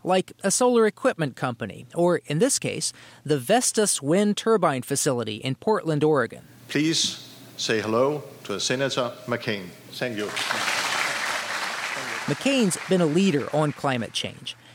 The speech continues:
Speaker 1: Five years ago, he authored the first major carbon cap bill to reach the Senate floor. And he brought climate scientists to the Capitol in nearly a dozen congressional hearings. Now he wants independent-minded voters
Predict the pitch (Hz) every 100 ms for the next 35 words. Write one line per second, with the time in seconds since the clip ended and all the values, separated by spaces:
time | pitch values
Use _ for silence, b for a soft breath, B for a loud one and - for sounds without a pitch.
0 | B - 196 196 175 190 151 139 135 127
1 | 160 160 185 - 160 139 147 - 233 214
2 | - 156 180 196 196 180 - 196 190 180
3 | 170 175 165 - 143 190 147 123 151 165
4 | 196 - 185 165 143 127 - 202 175 -
5 | - B B B B - 196 214 214 185
6 | - 254 240 175 - 240 247 156 139 -
7 | 151 - 214 214 190 180 170 170 196 196
8 | 180 143 180 220 170 127 127 156 143 131
9 | 139 131 208 233 135 - - b b b
10 | b - 175 233 196 156 233 254 233 180
11 | - - 233 262 214 220 202 147 160 180
12 | 180 160 147 165 156 151